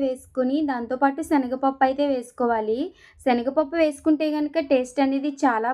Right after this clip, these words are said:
బాగుంటుంది. ఇవి కొంచెం ఫ్రై అయిన తర్వాత పోపు దినుసులన్నీ వేసి ఫ్రై చేసుకోవాలి. పోపు దినుసులన్నీ ఫ్రై అయిన తర్వాత మనం ముందుగా తయారు చేసి పెట్టుకున్న కర్రీని అయితే దాంట్లో వేసేసుకొని ఒకసారి కలుపుకోవాలి.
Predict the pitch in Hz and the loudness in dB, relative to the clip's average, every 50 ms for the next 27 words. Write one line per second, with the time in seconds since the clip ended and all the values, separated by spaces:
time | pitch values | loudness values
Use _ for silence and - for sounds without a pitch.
0 | 247 269 254 240 233 233 220 226 220 208 202 208 214 233 294 381 381 _ _ _ | -2 -2 -4 -4 -4 -4 -2 -2 -2 -2 -2 -2 -2 -4 -4 -6 -8 _ _ _
1 | _ _ _ _ _ _ _ _ _ _ _ _ _ _ _ _ _ _ _ _ | _ _ _ _ _ _ _ _ _ _ _ _ _ _ _ _ _ _ _ _
2 | - 240 247 294 330 349 370 359 339 370 381 370 381 381 330 311 302 311 311 320 | 2 4 4 4 2 0 -2 -4 -4 -4 -4 -2 0 0 0 0 0 0 -2 -2
3 | 320 311 320 302 285 285 285 285 277 330 359 370 359 311 277 269 269 247 277 302 | -4 -4 -4 -2 -2 -2 -2 -2 -2 -4 -4 -2 0 0 0 0 0 0 0 0
4 | 302 294 - 311 294 294 294 285 285 277 277 269 277 320 294 320 302 269 254 262 | 0 0 -2 -2 -2 0 0 0 0 -2 -2 -2 -4 -6 -2 0 0 0 0 -2
5 | - 269 277 269 269 - 277 269 247 240 226 214 214 220 220 254 339 453 - _ | -2 -2 -2 -2 -2 -2 0 0 0 0 -2 -2 -2 -2 -4 -4 -6 -10 -14 _
6 | _ _ _ _ _ _ _ _ _ _ _ _ _ _ _ _ _ - 285 269 | _ _ _ _ _ _ _ _ _ _ _ _ _ _ _ _ _ 6 8 8
7 | 277 269 294 339 381 403 381 - 359 349 349 349 370 381 381 381 349 320 311 302 | 8 6 0 -2 -2 -2 -2 -2 -2 -2 0 0 -2 -2 0 2 2 2 2 2
8 | 302 311 311 320 294 320 302 302 302 302 302 294 311 311 302 311 302 302 294 285 | 0 0 -2 -2 -2 0 0 0 0 0 -2 0 0 0 0 0 0 0 0 0
9 | 269 262 262 254 285 294 285 320 311 294 277 277 277 277 277 294 285 277 277 - | -2 -2 -2 0 -2 0 0 0 0 2 0 0 -2 -2 -2 -2 -2 -2 -2 -2
10 | 277 277 269 - - 277 277 285 277 294 277 262 262 262 262 254 254 262 285 294 | -4 -4 -2 0 2 2 4 4 2 0 -2 0 -2 -4 -4 -6 -4 0 0 0
11 | 285 285 262 254 254 262 269 262 254 240 240 240 - 254 247 - _ - 247 233 | 2 0 -2 -2 -2 -2 -2 -2 -2 -2 -4 -4 -4 -6 -6 -6 _ -4 -2 -2
12 | 233 240 277 359 440 - _ _ _ _ - - 233 240 - - 269 247 240 277 | 0 0 0 -2 -4 -6 _ _ _ _ 2 2 2 2 2 2 2 2 2 2
13 | 269 277 254 240 - - _ - 240 226 220 214 208 196 202 208 233 | 0 0 0 0 -2 -6 _ 2 2 2 2 0 -2 -2 -2 -2 -2